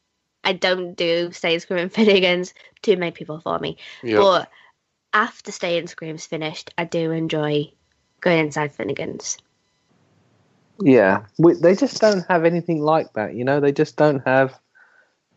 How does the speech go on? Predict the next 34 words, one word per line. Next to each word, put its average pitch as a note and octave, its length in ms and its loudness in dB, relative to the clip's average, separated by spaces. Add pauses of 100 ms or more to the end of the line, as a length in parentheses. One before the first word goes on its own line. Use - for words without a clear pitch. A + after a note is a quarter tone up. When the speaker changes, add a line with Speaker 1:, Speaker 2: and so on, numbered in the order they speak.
(160)
Speaker 3:
you D3 140 2
know, B2 120 4
because B2 460 -2
essentially C3+ 560 0
the A2+ 160 -2
theme C#3 320 0
park G#2+ 340 0
in G#2+ 60 -6
Orlando G#2 640 0 (640)
is B2 280 2
the A#2 120 0
backlot, - 600 -2
if - 140 -20
you G#2+ 60 -8
like. F2 340 -10 (1200)
Do B2+ 80 -6
you B2 60 -4
know B2+ 60 2
what B2 100 4
I A#2+ 40 4
mean? A2+ 300 2
It's G2 180 -4
like G#2+ 340 4
all A#2 240 0
of A2 60 6
those G#2 260 4
sets, - 560 -2
those G2 220 -10
New G#2+ 160 -4
York G2+ 400 -2
sets - 380 -10
and F2+ 140 -14
things, F2 400 -10
that - 120 -8